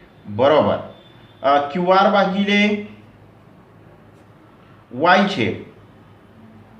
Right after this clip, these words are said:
बरोबर, पीआर भागिले एक्सझेड असेल तर, असेल तर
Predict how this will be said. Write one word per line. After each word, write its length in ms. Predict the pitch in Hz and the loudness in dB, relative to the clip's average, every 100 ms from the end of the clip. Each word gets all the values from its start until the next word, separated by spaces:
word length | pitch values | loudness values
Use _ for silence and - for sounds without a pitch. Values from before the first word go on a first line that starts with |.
| - - - - | -20 -20 -20 -16
बरोबर, 460 | 104 123 123 101 98 - - - - - | -4 0 0 0 -2 -6 -16 -20 -20 -10
पीआर 380 | 180 180 185 208 | -2 4 4 4
भागिले 760 | 202 185 185 202 208 214 - - - - - - - - - - - - - - - - - - - - - - - 120 156 | 4 2 0 0 2 0 -2 -12 -20 -20 -20 -20 -20 -20 -20 -20 -20 -20 -20 -20 -20 -20 -20 -20 -20 -20 -20 -20 -16 -2 0
एक्सझेड 580 | 170 - 160 156 117 104 - - - - - - - - - - - - - - - 165 | 0 -2 -2 0 0 -2 -10 -20 -20 -20 -20 -20 -20 -20 -20 -20 -20 -20 -20 -20 -4 0
असेल 540 | 170 - 185 175 - | 0 2 2 2 0
तर, 400 | 165 165 104 - - - - - - - - - | 2 2 0 -8 -18 -20 -20 -20 -20 -20 -20 -10
असेल 460 | 95 - 101 90 95 | -8 -6 -8 -6 -2
तर 320 | 110 135 | 0 2